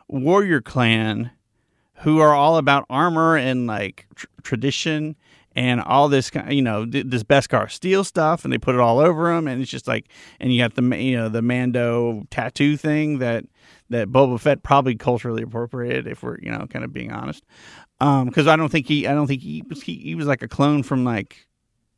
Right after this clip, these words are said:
Kamino. I don't, we, we don't even know if he was actually from Mandalore. I mean, he's, like, the, the armor and the helmet and everything, that is the Mando. So if, if it, if it comes off,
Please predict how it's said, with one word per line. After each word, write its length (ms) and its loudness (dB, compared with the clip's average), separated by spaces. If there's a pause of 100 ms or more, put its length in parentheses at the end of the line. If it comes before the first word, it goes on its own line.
Kamino. 720 -4
I 80 -2
don't, 220 -2
we, 160 -6
we 180 2
don't 120 2
even 160 2
know 100 4
if 80 -2
he 60 -2
was 120 0
actually 260 -2
from 200 -2
Mandalore. 420 -2 (720)
I 20 2
mean, 140 4
he's, 240 4
like, 300 6
the, 440 4
the 160 2
armor 480 6
and 140 2
the 80 4
helmet 240 4
and 80 2
everything, 460 0
that 260 6
is 160 2
the 120 4
Mando. 760 0 (240)
So 500 4
if, 380 -4
if 260 -4
it, 180 2 (220)
if 160 -6
it 140 -4
comes 260 -2
off, 420 0